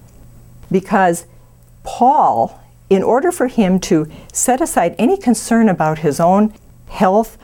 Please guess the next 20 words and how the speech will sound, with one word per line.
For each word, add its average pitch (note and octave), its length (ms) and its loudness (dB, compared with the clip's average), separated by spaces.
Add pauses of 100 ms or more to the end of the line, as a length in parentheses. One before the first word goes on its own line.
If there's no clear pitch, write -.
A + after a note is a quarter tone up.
(300)
life, F#3 440 0
well-being, F3+ 840 0 (720)
something - 880 -4 (260)
very A#3+ 460 2
critical, D#3 580 -2
very G#3+ 300 2
important, G#3 500 -2
something C4 440 -4
huge A3+ 680 0 (680)
has A3+ 240 -2
to C#4 100 -2
lie F3+ 260 2
at E3+ 140 -10
the - 80 -6
source, - 720 -4 (800)
has A3 240 -2
to B3 100 -2
be G3+ 360 0
the F3+ 200 -4
explanation F3+ 880 -2